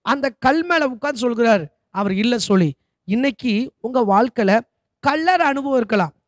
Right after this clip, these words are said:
கல்லறை அனுபவம்னா என்ன தெரியுமா? மரித்தவங்களை வைக்கிறது தான் கல்லறை அனுபவம். ஒருவேளை உங்களுடைய ஆவிக்குரிய வாழ்க்கையில நீங்க செத்த நிலைமையில இருக்கலாம்.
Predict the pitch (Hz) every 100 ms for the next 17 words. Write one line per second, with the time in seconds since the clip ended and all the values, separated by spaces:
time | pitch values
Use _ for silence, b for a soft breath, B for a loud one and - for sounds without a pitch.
0 | _ - 175 226 247 214 214 240 240 220
1 | 196 202 202 208 156 _ _ _ 196 233
2 | 254 - 240 226 202 185 180 233 202 196
3 | 247 190 180 233 202 185 180 180 147 _
4 | _ _ 233 262 285 285 233 226 214 220
5 | 220 190 165 208 285 311 277 254 233 214
6 | 196 202 240 240 220 160 - _ _ -
7 | 226 208 185 - 277 - 320 294 214 226
8 | 254 214 185 202